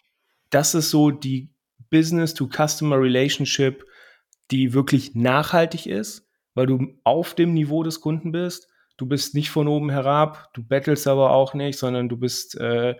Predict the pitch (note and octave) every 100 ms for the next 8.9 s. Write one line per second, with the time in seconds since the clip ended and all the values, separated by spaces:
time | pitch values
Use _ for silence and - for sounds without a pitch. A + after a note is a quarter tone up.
0 | - _ _ _ C#3 A#2 D#3+ F3 - D3
1 | C#3 D3+ D3+ C3+ B2 C3 - B2 - A#2
2 | A#2 A#2 A2+ A2+ A2 A2+ G#2+ B2+ - C3
3 | - - A#2 A#2 A#2 A#2 A#2 _ _ _
4 | - A2+ - C3+ - A#2+ A#2 A#2 A#2 A2+
5 | B2 B2 - A2 - G#2+ A#2+ A#2+ A2+ A#2
6 | A2+ G#2 G#2+ A#2 A#2 D3 - _ _ _
7 | C3+ C3 C#3 C3+ B2+ C3+ C3+ B2+ B2 C3
8 | B2+ A#2 A2+ C#3 - G#2+ - A2+ C3